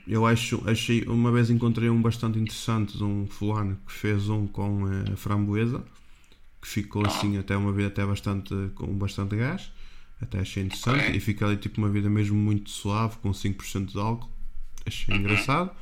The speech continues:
Speaker 1: Depois há quem faça também com, também achei engraçado também que faziam com uva. Tipo, colocavam uns grãozinhos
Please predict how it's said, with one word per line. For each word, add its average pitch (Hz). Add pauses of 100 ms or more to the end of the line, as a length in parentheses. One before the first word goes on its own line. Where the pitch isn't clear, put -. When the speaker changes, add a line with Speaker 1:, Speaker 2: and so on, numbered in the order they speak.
(1200)
Speaker 1:
Depois 113
há 113
quem 113
faça 110
também 113
com, 104
também 123
achei 123
engraçado 117
também 110
que -
faziam 113
com 107 (120)
uva. 120 (540)
Tipo, -
colocavam 98
uns 95
grãozinhos 98